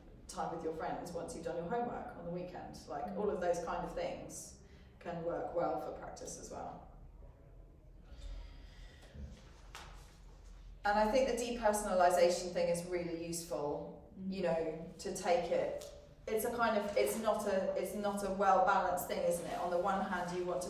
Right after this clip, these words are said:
Speaker 1: praise the child for the effort when it goes well, and, you know, you don't want to say to a child, "Oh, wow, your high three really knew what it was doing there."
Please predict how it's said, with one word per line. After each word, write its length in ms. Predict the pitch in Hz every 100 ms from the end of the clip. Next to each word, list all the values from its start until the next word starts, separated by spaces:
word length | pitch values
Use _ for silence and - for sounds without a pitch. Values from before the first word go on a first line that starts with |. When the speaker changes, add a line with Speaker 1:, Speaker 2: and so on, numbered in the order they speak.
| - 208
Speaker 1:
praise 260 | 185 180
the 140 | 175 175
child 520 | 202 196 190 175 -
for 60 | 170
the 140 | -
effort 340 | - - 156
when 120 | - -
it 100 | 160
goes 220 | 165 165
well, 600 | 180 - - - - - - - - - - - 202
and, 320 | 190 - 165 - - - - - - - -
you 100 | 185
know, 80 | 160
you 140 | -
don't 160 | 247 196
want 140 | 190
to 40 | 185
say 200 | 185 180
to 140 | 175 -
a 40 |
child, 260 | 180 175 175
"Oh, 200 | - -
wow, 400 | - - 175 180
your 140 | 220 214
high 240 | 247 247
three 240 | 247 285 185
really 220 | 180 180
knew 160 | 180
what 140 | 175 180
it 160 | 175
was 100 | 185
doing 320 | 180 208 220 -
there." 180 | -